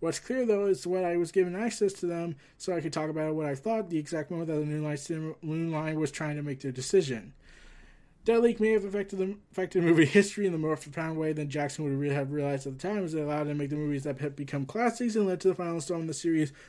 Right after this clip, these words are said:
The Return of the King, to win eleven Academy Awards at the two thousand four ceremony. Such as the ending po-, popularity of the trilogy that four K restores and was recently promoted like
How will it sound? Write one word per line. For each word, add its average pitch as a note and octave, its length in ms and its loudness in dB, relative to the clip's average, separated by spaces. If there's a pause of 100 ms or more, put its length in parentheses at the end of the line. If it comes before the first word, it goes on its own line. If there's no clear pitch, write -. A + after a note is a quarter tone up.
(120)
The C#3+ 60 0
Return D3+ 360 0
of D3 80 -4
the D3+ 100 -2
King, E3+ 300 -2
to D#3+ 100 -4
win D#3+ 120 -2
eleven E3 300 0
Academy D#3+ 340 -4
Awards G#3+ 360 4
at F3 80 0
the E3+ 60 -6
two D#3+ 180 -4
thousand C#3 320 -2
four C3 200 -2
ceremony. B2 760 -2 (520)
Such G#3+ 280 4
as F#3+ 100 -2
the F#3+ 180 0
ending F3+ 240 0
po-, E3 140 -2
popularity F3 640 2
of D#3+ 120 0
the D#3+ 60 -2
trilogy A#3 440 0
that F3 400 -2
four F3+ 220 2
K F3 140 2
restores G3+ 380 4
and G3+ 80 4
was D#3+ 140 0
recently D#3+ 380 -2
promoted D#3+ 340 0
like D3+ 300 0